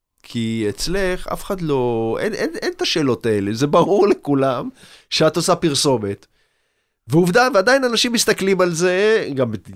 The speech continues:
גם להם כבר יש את הבעיות שלהם, אבל עובדה שאנשים מס-, מס-, מסתכלים על זה, מת-, מתרגשים מזה לפעמים, אוהבים את זה, וברור להם שמנסים למכור להם משהו.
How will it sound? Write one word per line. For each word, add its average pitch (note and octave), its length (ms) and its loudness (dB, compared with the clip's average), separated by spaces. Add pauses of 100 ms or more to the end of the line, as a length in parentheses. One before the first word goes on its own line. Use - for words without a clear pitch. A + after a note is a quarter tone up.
גם F#2+ 140 -4
להם A2 200 2
כבר D#3+ 180 2
יש C3 100 0
את - 60 0
הבעיות A2+ 260 2
שלהם, G#2 220 -2 (280)
אבל A#2 360 0 (100)
עובדה C#3+ 300 0
שאנשים F#3+ 360 -2
מס-, F3+ 160 -4
מס-, D#3+ 300 -4 (680)
מסתכלים C3 400 -2
על C3+ 60 2
זה, D#3 160 -2
מת-, D3 240 -4
מתרגשים D3+ 600 0
מזה D#3+ 240 2
לפעמים, D#3 420 2
אוהבים D3+ 300 2
את E3+ 80 0
זה, F#3+ 160 2
וברור E3+ 420 2
להם A3 120 2
שמנסים F#3+ 380 -2
למכור G3 320 0
להם D#3+ 140 0
משהו. G#2+ 300 -4